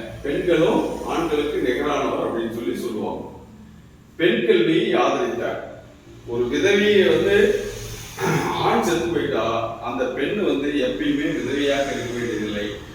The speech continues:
அந்த விதவைகள் மறுமணம் செய்து கொள்ளலாம் அப்படின்னு சொல்லி சொல்லுவார். ஓகேவா? புரியுதா? அதுக்கு அடுத்து இவரு ஆங்கில கல்வி,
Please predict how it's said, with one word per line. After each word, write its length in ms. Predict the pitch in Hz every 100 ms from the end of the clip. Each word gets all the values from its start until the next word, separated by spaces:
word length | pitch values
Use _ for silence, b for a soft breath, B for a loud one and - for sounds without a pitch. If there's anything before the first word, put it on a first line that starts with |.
| -
அந்த 280 | - 135 139
விதவைகள் 680 | - - 208 202 196 202 220
மறுமணம் 560 | 139 151 185 190 208 202
செய்து 340 | 170 - -
கொள்ளலாம் 520 | - 120 - - 80 - - - - - - - - - - - - - - -
அப்படின்னு 300 | 156 160 151
சொல்லி 200 | 151 -
சொல்லுவார். 380 | 120 - - - - - - - - -
ஓகேவா? 420 | 160 165 - - - - - - 147
புரியுதா? 460 | 160 156 160 - - - - - -
அதுக்கு 300 | - - -
அடுத்து 680 | - - 101 95 - - 73 - - - - - - - - - - - - - - - - 143
இவரு 600 | 156 180 175 - - - - - -
ஆங்கில 520 | - - 262 233 240
கல்வி, 460 | 226 - 131 120